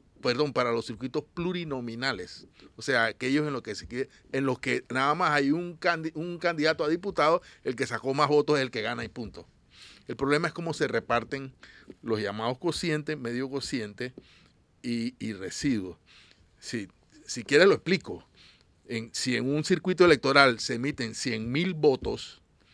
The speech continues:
el cociente es la mitad de los votos emitidos, es decir,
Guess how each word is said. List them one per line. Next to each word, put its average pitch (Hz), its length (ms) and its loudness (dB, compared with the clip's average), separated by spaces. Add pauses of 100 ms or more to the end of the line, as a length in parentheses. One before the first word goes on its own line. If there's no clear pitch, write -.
(640)
el 135 180 0
cociente 170 720 2
es 131 220 2
la 139 160 4
mitad 127 560 0
de 127 120 -4
los 113 160 0
votos 120 320 -2
emitidos, 123 480 -2
es 110 120 4
decir, 127 320 -6